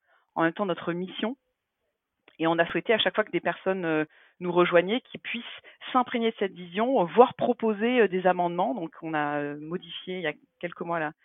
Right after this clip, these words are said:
notre, euh, vision suite à une personne qui nous a rejoint, qui nous a proposé de changer un tout petit peu la formulation.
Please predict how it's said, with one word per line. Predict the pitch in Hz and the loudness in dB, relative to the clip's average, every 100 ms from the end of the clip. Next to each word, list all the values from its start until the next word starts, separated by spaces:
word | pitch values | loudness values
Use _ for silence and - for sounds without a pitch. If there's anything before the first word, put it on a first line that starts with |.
| _ _ _ | _ _ _
notre, | 165 - - | -6 -4 0
euh, | 156 156 156 | 2 2 0
vision | 160 151 240 | -6 -4 -4
suite | - 170 | -2 -6
à | |
une | 160 | -4
personne | 160 196 | -6 -6
qui | - | -6
nous | 165 | -2
a | |
rejoint, | 151 165 196 | 0 0 -4
qui | 180 | -4
nous | 151 | -4
a | |
proposé | 151 - 208 202 185 208 214 _ _ _ | -2 -4 -6 -4 -4 -4 -6 _ _ _
de | 151 147 147 143 143 143 156 | -16 -12 -10 -10 -10 -12 -6
changer | - 180 | -4 0
un | 190 | 0
tout | 175 - | -2 -10
petit | - | -16
peu | - | -6
la | 185 160 | -4 -4
formulation. | - 175 160 160 226 | -4 -4 -2 -2 -4